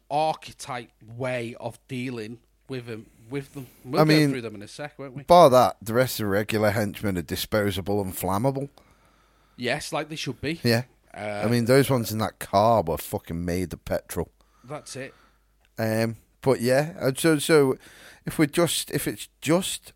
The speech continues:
Speaker 2: Odd Job again, it's, I've, I've, I've scored it high again. I've gave it a nine, and the only thing, honestly, the only thing that was stopping that being a ten was that Pussy Galore was in that category. So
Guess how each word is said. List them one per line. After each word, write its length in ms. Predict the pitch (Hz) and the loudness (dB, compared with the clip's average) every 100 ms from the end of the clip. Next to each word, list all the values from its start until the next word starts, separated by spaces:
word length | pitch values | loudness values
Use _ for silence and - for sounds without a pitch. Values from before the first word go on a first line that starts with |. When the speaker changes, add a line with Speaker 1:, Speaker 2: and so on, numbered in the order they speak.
| _ | _
Speaker 2:
Odd 240 | 107 143 - | 0 0 -2
Job 300 | 165 175 - | -2 -2 0
again, 420 | 139 127 113 160 - _ _ | -6 -2 0 0 -4 _ _
it's, 220 | - - - - | -8 -8 -6 -8
I've, 260 | 139 - - | -6 -8 -4
I've, 280 | 143 - - - | -4 -6 -14 -2
I've 120 | 131 | -2
scored 420 | - - 147 160 147 | -2 0 4 6 6
it 100 | 120 | 2
high 200 | 143 147 | 4 4
again. 340 | 139 139 156 | 4 2 2
I've 100 | 160 | 2
gave 280 | 147 147 147 | 2 2 2
it 60 | 135 | -2
a 80 | |
nine, 440 | 123 117 131 180 180 _ _ _ _ _ | -2 0 0 -2 -4 _ _ _ _ _
and 160 | 139 139 | 0 6
the 100 | 143 | 6
only 180 | 165 | 6
thing, 280 | 156 151 131 - | 4 2 2 4
honestly, 460 | 127 175 - 127 | 4 4 0 0
the 140 | 107 127 | 2 2
only 120 | 147 | 0
thing 220 | 147 131 | 0 -2
that 80 | 110 | -2
was 100 | 101 | -4
stopping 320 | - 127 113 | -2 -2 0
that 160 | 117 107 | -4 -2
being 220 | 110 101 | -2 0
a 60 | 98 | -4
ten 360 | - 110 131 - _ _ _ | -2 -2 -2 -6 _ _ _
was 180 | - 101 | -8 -4
that 180 | 101 - | -4 -2
Pussy 260 | 110 - 98 | -4 -4 -4
Galore 340 | 98 98 123 | 0 2 4
was 140 | 160 | 2
in 140 | 151 113 | -2 -4
that 200 | 101 - | -6 -4
category. 720 | - - 151 165 165 165 165 | -6 -4 -2 4 4 4 -2
So 300 | - 120 | -4 -6